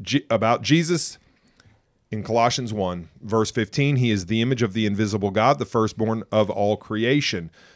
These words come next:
meaning preeminent, not that he was born in terms of he was created. He, Jesus is not a created being. In fact,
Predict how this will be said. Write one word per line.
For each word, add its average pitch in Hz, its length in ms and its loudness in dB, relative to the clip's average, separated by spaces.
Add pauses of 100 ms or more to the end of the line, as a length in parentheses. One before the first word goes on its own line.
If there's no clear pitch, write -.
(140)
meaning 101 300 -4
preeminent, 117 600 0
not 92 260 -10
that 107 100 -4
he 113 140 -2
was 120 120 0
born 120 400 2
in 98 220 -10
terms 107 320 -4
of 98 240 -4 (180)
he 107 180 -6
was 104 180 -4
created. 117 520 -2
He, 107 160 -8 (140)
Jesus 120 480 -4
is 110 200 -4
not 110 300 -4
a 110 80 -4
created 107 560 -4
being. 113 340 -4
In 101 140 -12
fact, 117 320 -4